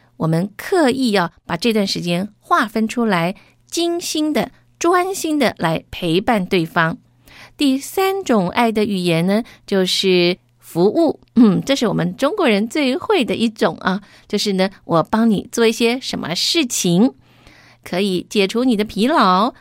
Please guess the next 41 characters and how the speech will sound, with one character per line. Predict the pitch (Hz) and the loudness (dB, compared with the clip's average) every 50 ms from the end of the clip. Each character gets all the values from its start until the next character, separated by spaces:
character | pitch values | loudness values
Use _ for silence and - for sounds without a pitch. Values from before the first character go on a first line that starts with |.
| _ _ | _ _
或 | - 226 - | -2 -2 -2
者 | - - | -2 -4
是 | - - 208 185 | -4 -4 -2 -2
呢， | 175 170 180 208 - - _ - | 0 0 -2 -2 -6 -14 _ -6
让 | 277 311 294 240 | -4 0 0 2
你 | 202 175 175 - | 0 0 -2 -6
少 | - - - 180 156 160 | -6 -6 -6 -4 -2 -2
一 | 202 | -2
点 | 202 190 190 - - | -2 -2 -4 -6 -6
麻 | - 151 151 175 | -6 -4 -2 -2
烦， | 254 277 - 202 151 190 240 247 - _ _ _ _ _ - | -2 -2 -2 -2 0 0 0 -2 -4 _ _ _ _ _ -4
这 | - 202 | -2 0
个 | 175 | 0
是 | 175 - - 190 190 190 | 0 0 0 0 -2 -2
服 | - - - 165 175 | -4 -6 -2 0 0
务 | 190 254 233 | 2 2 2
的 | 190 - - - | 0 0 -4 -10
方 | - - 202 208 226 233 | -6 -4 -4 -2 -2 -4
式。 | - - - 262 247 - _ _ _ _ - - - - - - - - | -4 -4 -2 -2 -2 -4 _ _ _ _ -20 -20 -20 -20 -20 -18 -8 -2
第 | 277 277 277 277 | 0 2 2 0
四 | 277 - - - 440 381 277 | -2 -4 -2 0 0 0 2
种 | - 220 185 170 165 - | 2 2 2 2 2 0
爱 | - 220 226 208 | 0 0 0 0
的 | 196 202 202 | 0 0 -2
语 | 196 180 | -2 -2
言 | 170 165 165 160 160 175 | -2 0 0 0 0 0
呢， | 190 202 226 240 - - - - | 0 0 -2 -2 -6 -14 -14 -8
就 | - 196 | -6 -4
是 | 185 - 196 | -2 -2 -2
呢， | 180 170 180 190 - - _ - | -2 -2 -2 -4 -6 -10 _ -8
我 | - 160 | -4 -2
们 | 170 180 196 | -2 -2 -2
可 | - - | -4 -4
以 | 185 202 208 208 - | -4 -4 -2 -2 0
有 | 165 160 | 0 0
一 | 165 | -2
些 | 180 - - 185 185 - | -2 0 0 0 0 0
精 | - - - 302 311 330 320 | -4 -4 -2 -2 -2 -2 -2
心 | - 330 311 311 | -4 -4 -2 0
的 | 302 240 226 | 0 0 0
礼 | - - 196 190 165 156 - | -2 -2 -2 -2 -2 -2 -4